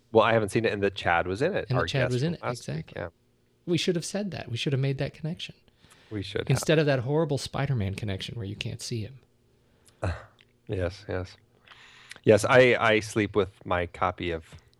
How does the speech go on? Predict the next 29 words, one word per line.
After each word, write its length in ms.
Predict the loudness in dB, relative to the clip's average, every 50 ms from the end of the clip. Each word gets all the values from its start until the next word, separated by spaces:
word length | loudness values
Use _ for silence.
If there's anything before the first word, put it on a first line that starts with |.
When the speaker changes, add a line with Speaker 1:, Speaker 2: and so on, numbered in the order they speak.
| _ -14 -10
Speaker 1:
uh, 140 | -8 -8 -4 -2
unopened 520 | 0 4 4 4 4 2 0 -4 -4 -8 -12 -8
copy 440 | -4 -4 -4 -4 -4 -10 -10 -8 -8
of 220 | -8 -8 -6 _
Bicentennial 560 | -2 -2 -2 -2 -6 -8 -4 -4 -2 4 6
Man 420 | 6 6 6 4 -2 -2 -4 -4 -6 -6 -6
un-, 100 | -6 -6 -6 -4
Speaker 2:
<laughs> 60 | -2
Speaker 1:
under 180 | 0 2 4
my 140 | 4 4 4
pillow 400 | 2 2 2 4 4 2 0 -2 -6 -10 -12 -14 -20 -20 -20 -20 -20 _ _ _ -20 _ _ -8
every 160 | -6 -4 -2
night. 280 | -2 -2 -2 -2 -4 -8 -12 -12 _ -4
<laughs> 580 | -4 -4 -4 -4 -6 -6 -6 -6 -4 -2 -2 -4 -4 -10 _ _ -20 -20 -20 -20 -20 -20 -20 -20 -20 -20 -20 -20 -20 -20 -20 -20 -20 -20 -20 -20 -20 -20 -20 -20 -20 -20 -20 -20 -20 -20 -16 _
Speaker 2:
You 100 | 0 2
know, 80 | 2 2
he 60 | 2
did 160 | 0 -2 -2
The 40 | -2
Mask, 600 | 0 2 2 2 2 0 -2 -4 -8 -12 -12 -14
too. 320 | -12 -8 -8 -8 -8 -8 -12 _ _ _ _ _ _ _ _ _ _ _ _ _ _ _ _ _ _ _ _ _ _ _ _ _ -20 -18 -18 -20 -20 -20 -20 -20 -20 _ _ 0
Speaker 1:
He 180 | 4 4 6
made 300 | 8 8 8 6 6 6
the 60 | 4 4
mask 440 | 4 4 4 4 2 0 -2 -4
Speaker 2:
Yeah. 140 | -4 -2 2
Speaker 1:
for 180 | 4 4 4 4
the 140 | 2 -2 -4
mask. 600 | -4 -2 0 2 2 2 0 -2 -6 -14 -14